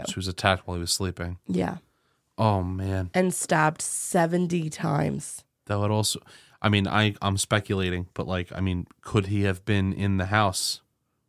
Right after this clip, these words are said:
Speaker 1: like, this, this other person? Like, let's say if it is her, her boyfriend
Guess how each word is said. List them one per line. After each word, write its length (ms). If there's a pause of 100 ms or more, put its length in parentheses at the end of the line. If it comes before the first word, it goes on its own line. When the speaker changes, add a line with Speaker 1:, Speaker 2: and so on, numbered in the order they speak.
Speaker 1:
like, 140
this, 220 (120)
this 160
other 180
person? 560 (640)
Like, 100
let's 220
say 160
if 180
it 80
is 520 (400)
her, 220 (100)
her 180
boyfriend 640